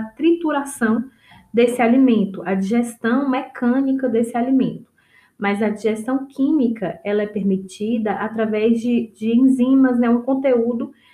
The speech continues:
que está presente ali no estômago, que é o suco gástrico, que é extremamente ácido. Então, esse ambiente, é, do estômago, ele é extremamente ácido, ele tem um P H menor que dois.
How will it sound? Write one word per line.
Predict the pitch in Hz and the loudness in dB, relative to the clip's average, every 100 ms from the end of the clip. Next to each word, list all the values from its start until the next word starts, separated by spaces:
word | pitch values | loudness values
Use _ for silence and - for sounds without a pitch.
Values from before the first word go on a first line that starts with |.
| _ _ | _ _
que | - | -2
está | 269 277 | -2 -2
presente | 269 269 240 214 220 240 | -2 -2 0 0 0 -2
ali | 214 | -2
no | 208 | 0
estômago, | 226 - 226 226 240 254 | -2 -2 0 0 0 -4
que | - | -4
é | 262 | -4
o | |
suco | 262 262 269 254 | -4 -8 -8 -2
gástrico, | 214 160 - 170 156 - _ _ _ | -2 -2 -8 -14 -14 -20 _ _ _
que | 220 | -2
é | |
extremamente | 214 - 240 233 277 254 247 254 | -2 0 2 2 2 0 -2 -6
ácido. | 180 - - - _ _ _ _ | -6 -8 -16 -18 _ _ _ _
Então, | _ 208 | _ 2
esse | 233 277 | 2 4
ambiente, | 269 262 254 320 - 240 - | 4 4 0 -2 -2 -4 -2
é, | 185 180 | -4 -2
do | 180 | -2
estômago, | 190 - 208 240 233 226 | -4 -4 -2 -2 0 2
ele | 226 | 2
é | |
extremamente | 233 - 254 320 302 240 233 | 0 -2 -2 0 0 -2 -4
ácido, | 190 175 - 226 | -6 -6 -4 -6
ele | |
tem | 220 | -2
um | 220 | 0
P | 220 | 0
H | 208 202 | 0 0
menor | 208 208 233 - | -2 -2 -4 -4
que | 233 | -6
dois. | 185 160 175 - - | -4 -4 -6 -8 -20